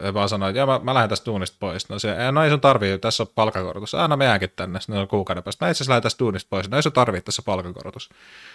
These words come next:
Mutta ei tietenkään päde sit tilanteissa, missä se työnantaja voi olla sitä, "Okei, no lähden vaan pois." Ja sitten ottaa palkkaa joku toisen. Et yksilöllä on neuvotteluvaltaa, mut ne on aika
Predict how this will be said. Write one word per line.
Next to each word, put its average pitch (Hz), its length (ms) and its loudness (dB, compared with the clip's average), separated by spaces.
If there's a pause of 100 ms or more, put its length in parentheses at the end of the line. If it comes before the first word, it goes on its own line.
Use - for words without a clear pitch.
(1400)
Mutta 113 220 2
ei 110 80 6
tietenkään 104 300 2
päde 110 240 6
sit - 200 -2
tilanteissa, 101 760 2 (200)
missä 98 280 -2
se 92 60 -8
työnantaja 92 440 -2
voi 92 60 -2
olla 92 100 -4
sitä, - 140 -8
"Okei, 170 200 -2
no 151 80 -2
lähden 143 200 0
vaan 139 140 -2
pois." - 420 -8 (100)
Ja 92 80 -8
sitten - 120 -6
ottaa 92 200 -6
palkkaa 92 300 -6
joku 98 120 -12
toisen. - 340 -10 (1160)
Et 104 140 -2
yksilöllä 110 420 4
on 120 140 4
neuvotteluvaltaa, 95 960 0
mut 101 220 -12 (580)
ne 101 80 -4
on 95 120 -2
aika 95 240 -2